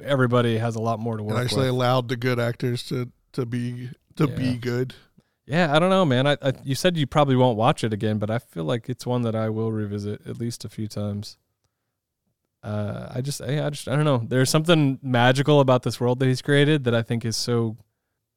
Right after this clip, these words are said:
Speaker 1: so good. I mean, it's kind of like the, the joy. So I see a little bit of this. You, you mentioned how he's done this in the past with his other films, how he's been able to go back and, like, find new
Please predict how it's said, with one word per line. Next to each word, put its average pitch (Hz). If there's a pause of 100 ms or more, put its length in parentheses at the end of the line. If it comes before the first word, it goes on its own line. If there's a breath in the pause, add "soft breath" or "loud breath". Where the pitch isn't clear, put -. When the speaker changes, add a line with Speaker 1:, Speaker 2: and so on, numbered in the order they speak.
(440)
Speaker 1:
so 123
good. 113
I 151
mean, 151
it's 160
kind 202
of 220
like 190
the, 127
the 135
joy. 139
So -
I 147
see -
a 214
little 156
bit 135
of 120
this. 117
You, 135
you 131
mentioned 123 (680)
how 131
he's 127
done 127
this 117
in 113
the 107
past 120
with 107
his 107
other 120
films, 98
how 113
he's 104
been 113
able 107
to 104
go 107
back 104
and, 104
like, 98 (480)
find 135 (800)
new 131